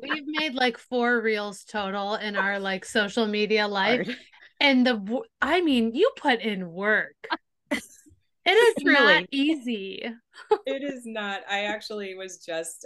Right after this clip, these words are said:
Speaker 3: um, my brother-in-law is better at this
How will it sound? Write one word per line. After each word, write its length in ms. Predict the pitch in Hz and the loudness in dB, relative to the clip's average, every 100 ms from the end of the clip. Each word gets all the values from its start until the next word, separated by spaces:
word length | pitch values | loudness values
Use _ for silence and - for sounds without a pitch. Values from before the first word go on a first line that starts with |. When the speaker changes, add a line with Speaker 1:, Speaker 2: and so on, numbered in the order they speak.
| 160 | -12
Speaker 3:
um, 440 | 156 151 156 151 _ | -12 -12 -16 -20 _
my 580 | 180 170 165 160 160 160 | -16 -12 -8 -6 -6 -8
brother-in-law 840 | 175 165 165 165 165 156 147 151 147 - | -6 -6 -6 -8 -8 -8 -8 -10 -12 -14
is 240 | 170 160 165 _ _ _ | -18 -18 -20 _ _ _
better 220 | 170 165 | -6 -6
at 160 | 156 151 | -6 -8
this 160 | 151 | -14